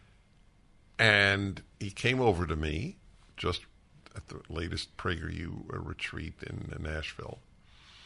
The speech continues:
And he said, "So I, I want you to know that," and then mentioned his partner's name, "we'll, we are getting married," which shocked me. I thought they were married.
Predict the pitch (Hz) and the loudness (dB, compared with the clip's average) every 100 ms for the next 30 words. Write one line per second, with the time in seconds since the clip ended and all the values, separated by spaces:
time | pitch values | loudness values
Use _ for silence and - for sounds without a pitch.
0 | - - - - - - - - - - | -20 -20 -20 -20 -20 -20 -20 -20 -8 0
1 | 90 82 80 - 92 95 - - - - | 2 2 -2 -4 -2 -4 -8 -18 -20 -20
2 | - - - - - - 87 80 82 - | -20 -20 -20 -16 -6 -2 -2 -2 -4 -4
3 | 92 92 101 - - 98 139 156 95 - | -4 -2 -4 -6 -6 -2 0 2 0 -4
4 | - - - - - - 95 98 90 - | -10 -20 -20 -20 -20 -16 -4 0 2 0
5 | - - - - - - - _ 82 78 | -6 -20 -20 -20 -20 -20 -20 _ -8 -6
6 | 69 69 82 78 - 92 85 - - _ | -6 -6 -6 -6 -4 -6 -6 -10 -14 _
7 | - - - 80 - 82 - 80 71 - | -20 -14 -12 -10 -2 -2 -2 -8 -8 -10
8 | - - - - - - 101 104 104 98 | -8 -10 -10 -16 -12 0 2 2 0 2
9 | 92 82 87 82 80 73 60 50 - - | 2 4 2 2 0 0 -4 -8 -18 -20
10 | - - - - 113 - - - - - | -20 -20 -20 -6 -4 -2 -6 -8 -4 4
11 | 135 - - 78 80 107 107 92 80 73 | 4 4 -2 0 2 2 0 -2 -2 0
12 | 85 80 - - - | 2 2 -2 -6 -12